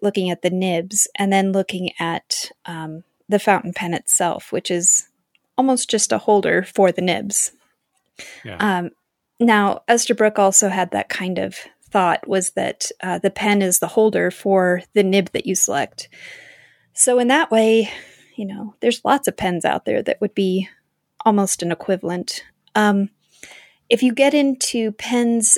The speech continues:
Speaker 1: that right now are very good value, uh, for a good pen,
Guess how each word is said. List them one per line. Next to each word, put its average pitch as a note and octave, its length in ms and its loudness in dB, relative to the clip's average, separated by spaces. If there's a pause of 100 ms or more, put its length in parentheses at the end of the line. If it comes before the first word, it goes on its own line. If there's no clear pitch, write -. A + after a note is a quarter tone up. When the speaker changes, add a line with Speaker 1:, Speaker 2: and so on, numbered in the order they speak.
(140)
Speaker 1:
that G3+ 360 2
right G3+ 300 0
now F#3+ 300 -2
are G3 140 -4
very F#3+ 260 2
good F#3 260 -4
value, A3 680 2 (380)
uh, F#3 360 -4
for G3 720 -2 (720)
a G3 160 0 (140)
good G#3 420 2 (220)
pen, G3+ 480 0